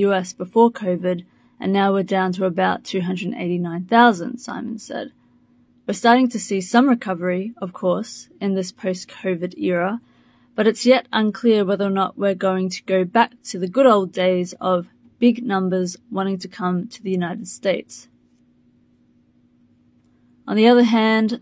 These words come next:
the number of U S students in China is really limited, he said, noting that the number peaked at about fifteen thousand around twenty eleven, while by twenty twenty-two it was around four hundred.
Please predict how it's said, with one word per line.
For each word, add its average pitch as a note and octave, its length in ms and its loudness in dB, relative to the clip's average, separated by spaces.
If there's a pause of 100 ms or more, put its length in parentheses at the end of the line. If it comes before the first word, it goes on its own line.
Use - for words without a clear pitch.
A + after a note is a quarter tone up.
the F#3+ 200 -2
number G#3+ 240 2
of F#3+ 280 -2
U G3+ 220 2
S G3+ 120 0
students F#3+ 540 -4
in F#3 140 -4
China G#3+ 520 0
is F3+ 220 -6
really A3+ 320 4
limited, F3+ 560 -4 (300)
he F#3+ 100 -4
said, F#3+ 400 -2 (340)
noting G#3 420 0
that F#3+ 200 -2
the G3 80 -2
number G#3 340 2
peaked A#3+ 420 -2
at F#3 140 -4
about F#3 320 -2
fifteen A#3 380 -4
thousand F#3 400 0
around F3+ 320 0
twenty F#3 220 -4
eleven, G3 480 2 (440)
while G3 160 2
by G3 160 0
twenty F#3+ 300 -4
twenty-two G3 720 0
it G3 100 -4
was F#3 180 -6
around F#3 320 -4
four F3 180 -4
hundred. F3+ 460 -6